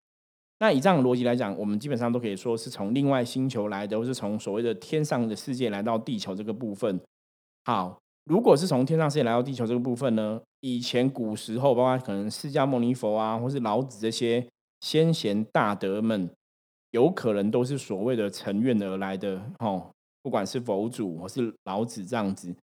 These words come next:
那他们是乘愿而来的，这个可能性是存在的。可是以现在的逻辑来看的话，其实目前存在这个世界上的人类啊，我觉得我可以非常大声讲，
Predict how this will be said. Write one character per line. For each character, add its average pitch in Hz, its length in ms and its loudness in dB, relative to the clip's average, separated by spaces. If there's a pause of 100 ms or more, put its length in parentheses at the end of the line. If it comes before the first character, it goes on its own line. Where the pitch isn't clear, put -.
(320)
那 131 160 2
他 131 160 -2
们 123 100 6
是 127 100 -4
乘 107 220 -4
愿 117 160 2
而 98 120 -2
来 95 140 -2
的， 98 80 -2
这 110 120 -4
个 139 100 0
可 110 120 -4
能 95 120 -2
性 131 180 0
是 127 120 -4
存 110 280 -4
在 123 240 2
的。 92 160 -4 (340)
可 123 100 -2
是 202 120 -2
以 127 140 -2
现 175 240 2
在 160 160 6
的 120 80 2
逻 117 100 4
辑 113 160 -4
来 107 140 0
看 135 200 0
的 107 80 2
话， 113 280 0
其 - 160 -10
实 143 120 -2
目 165 240 6
前 101 440 -4 (320)
存 110 280 0
在 127 180 2
这 117 120 2
个 113 100 2
世 127 180 -6
界 117 100 2
上 113 200 2
的 104 60 2
人 98 260 0
类 117 220 2
啊， 92 260 -6 (1200)
我 117 80 -4
觉 131 100 4
得 135 60 8
我 117 100 6
可 127 120 2
以 113 60 4
非 139 240 2
常 110 260 2
大 107 220 2
声 104 280 0
讲， 80 340 -6